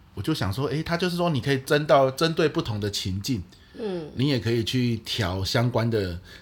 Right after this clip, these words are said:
Speaker 1: 这个元-，元素在这个喷雾瓶里面嘛。
Speaker 2: 对。
Speaker 1: 我就想说，是不是要来去他的课堂里面哦，去学怎么样去调配，
Speaker 2: 嗯。
Speaker 1: 哦，这样的喷雾啊。所以大家如果觉得对这个也有兴趣的话，因为我，就我知道有一位表达的老师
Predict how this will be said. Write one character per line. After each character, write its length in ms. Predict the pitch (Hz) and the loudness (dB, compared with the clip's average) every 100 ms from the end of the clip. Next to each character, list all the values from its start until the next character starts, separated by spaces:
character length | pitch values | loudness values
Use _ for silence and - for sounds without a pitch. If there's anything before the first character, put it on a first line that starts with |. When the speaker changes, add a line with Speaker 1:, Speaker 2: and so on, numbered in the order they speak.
| - | -8
Speaker 1:
这 100 | 113 | -4
个 240 | 98 90 | -2 -2
元-， 400 | 85 98 92 98 - - | -2 0 0 -2 -6 -4
元 260 | 95 98 | -2 0
素 300 | 98 - 117 | 0 0 0
在 260 | 92 110 101 | 2 2 2
这 100 | 104 | -2
个 260 | 98 87 78 - | -4 -4 -6 -2
喷 220 | 120 110 | 0 2
雾 100 | 113 | 2
瓶 240 | 101 85 | 0 -2
里 140 | 85 78 | -2 -4
面 160 | 87 | -4
嘛。 80 | 80 | -4
Speaker 2:
对。 300 | 80 202 180 156 - - - | 0 2 2 -2 -8 -16 -8
Speaker 1:
我 100 | - | 0
就 280 | 107 147 139 | 6 8 8
想 160 | 123 92 | 6 2
说， 120 | 110 | 0
是 140 | 117 | 2
不 80 | 123 | 0
是 120 | 110 | 2
要 100 | 117 | 4
来 100 | 104 | 4
去 460 | 95 113 107 98 92 90 92 | 2 0 2 0 -2 -6 -2
他 140 | 104 | 0
的 100 | 110 | 0
课 280 | 101 - 127 | 0 2 4
堂 200 | 87 82 | 4 -2
里 80 | 82 | -2
面 140 | 73 92 | -2 -2
哦， 80 | 76 | -2
去 140 | 76 104 | -2 -2
学 340 | - 73 65 | -2 -4 -6
怎 120 | - 82 | -4 -2
么 100 | 90 | 0
样 120 | 101 | 0
去 120 | 98 | -2
调 340 | 101 - 80 80 | -6 -6 -6 -2
配， 240 | - 90 - | -2 -2 -4
Speaker 2:
嗯。 400 | - 220 214 196 202 | 0 2 2 -2 -4
Speaker 1:
哦， 160 | 82 | -4
这 80 | 80 | 0
样 120 | 95 92 | 0 0
的 80 | 82 | -2
喷 160 | 95 82 | -2 -2
雾 100 | 82 76 - - | -4 -8 -16 0
啊。 100 | 135 | 4
所 140 | 156 | 8
以 20 | |
大 160 | 143 139 | 8 8
家 160 | 135 135 | 8 6
如 140 | 135 | 6
果 160 | 123 107 | 4 2
觉 100 | 110 | 2
得 160 | 113 | 0
对 140 | 104 139 | 4 4
这 100 | 135 | 4
个 120 | 123 | 0
也 80 | 110 | 2
有 160 | 113 | 2
兴 300 | 92 - 131 | 0 2 2
趣 200 | 120 127 | 2 0
的 140 | 104 92 | 0 -2
话， 240 | 104 92 - - | -2 -4 -8 -6
因 80 | 180 | 2
为 80 | 196 | 4
我， 180 | 160 139 | 6 4
就 120 | - 180 | 8 8
我 160 | 127 | 8
知 140 | 104 135 | 4 2
道 160 | 123 | 2
有 160 | 113 101 | 2 0
一 40 | |
位 280 | 117 131 120 | 4 4 4
表 280 | 117 113 87 | 0 -2 -2
达 200 | 90 87 | -2 -4
的 120 | 95 | -4
老 160 | 92 73 | -6 -4
师 300 | 78 98 | -4 -4